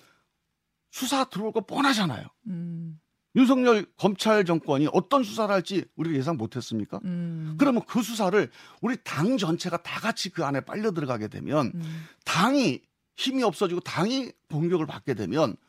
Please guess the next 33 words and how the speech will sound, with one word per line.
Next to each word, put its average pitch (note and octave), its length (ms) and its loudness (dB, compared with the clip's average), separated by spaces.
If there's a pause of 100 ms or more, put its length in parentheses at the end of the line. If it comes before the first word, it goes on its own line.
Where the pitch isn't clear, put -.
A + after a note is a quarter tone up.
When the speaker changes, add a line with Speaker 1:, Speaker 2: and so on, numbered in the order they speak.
(320)
Speaker 1:
이재명 A#3 500 -2
대표도 F3+ 380 -6
보호하기 C3 420 -2
어려우니 A#2+ 680 0 (440)
이번에는 B2+ 400 -2
조금 E3 240 -8 (800)
참으시라. E3 600 -2
Speaker 2:
그때 D#4 200 2
Speaker 1:
그렇게 A#3+ 240 6
Speaker 2:
그러셨는데 A#3+ 200 6
Speaker 1:
얘기를 G3+ 220 4
했어요. B2+ 320 2
Speaker 2:
지금 - 140 2
당대표 B3+ 300 2
Speaker 1:
그래서 G3+ 300 2
Speaker 2:
됐잖아요. E3 80 0
Speaker 1:
됐어요. G#3+ 420 4
Speaker 2:
예. E3 240 2 (180)
Speaker 1:
그러면 F#3 480 6 (320)
당대표가 A3 440 -2
됐으면 C3+ 480 0 (220)
이걸 G3 220 2
가지고 E3 240 2
내가 C#3+ 280 2
방탄하기 A3 520 0
위해서 G3+ 120 0
당대표 C3 320 -6
한 C3+ 120 0
거다. - 200 -2 (140)
이렇게 B3+ 320 2
하지 G#3 220 2
않았잖아요. G2+ 580 -2
Speaker 2:
예. G3+ 380 0